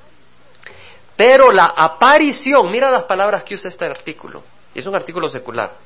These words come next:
pero la aparición algunas veces estaba acompañada con voces diciéndole,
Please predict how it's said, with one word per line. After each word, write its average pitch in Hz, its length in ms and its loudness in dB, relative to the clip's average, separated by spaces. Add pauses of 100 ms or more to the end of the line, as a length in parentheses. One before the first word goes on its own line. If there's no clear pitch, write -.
(400)
pero 156 220 2
la 147 140 4
aparición 247 640 2
algunas 202 400 2
veces 220 300 -2
estaba 202 240 0
acompañada 196 600 0
con 143 240 -6
voces 214 340 0
diciéndole, 214 680 -6